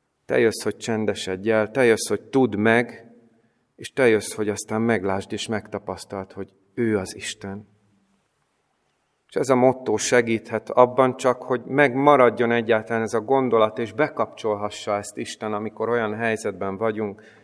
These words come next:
hogy Isten nagyobb a zajnál.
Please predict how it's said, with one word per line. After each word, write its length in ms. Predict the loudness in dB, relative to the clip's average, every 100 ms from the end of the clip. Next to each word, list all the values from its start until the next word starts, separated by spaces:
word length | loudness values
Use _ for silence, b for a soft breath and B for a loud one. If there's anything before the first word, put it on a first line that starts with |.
| b b
hogy 180 | -8 -2
Isten 640 | -2 -2 -6 -4 -4 -4
nagyobb 480 | 0 2 2 0 -6 _
a 120 | -12
zajnál. 960 | -4 0 2 0 -2 -4 -6 -10 -16